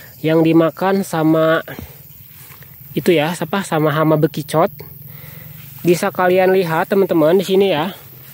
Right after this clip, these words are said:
Tadi sudah saya buka, ini plastiknya sudah saya buka karena saya untuk mengecek ya. Bisa dilihat di sini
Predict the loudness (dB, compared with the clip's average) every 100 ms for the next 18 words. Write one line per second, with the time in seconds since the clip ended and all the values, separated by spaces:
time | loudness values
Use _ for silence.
0 | -20 -20 -20 -14 -4 -2 2 4 4 2
1 | 2 2 0 0 2 2 -2 -4 -4 -4
2 | 0 -2 -2 -4 -4 -2 -2 -4 -10 -20
3 | -20 -8 -4 -2 0 2 2 2 0 0
4 | 0 0 -2 0 -2 -4 -12 -20 -20 -20
5 | -20 -20 -20 -20 -6 -2 2 2 2 0
6 | -2 -2 0 2 4 4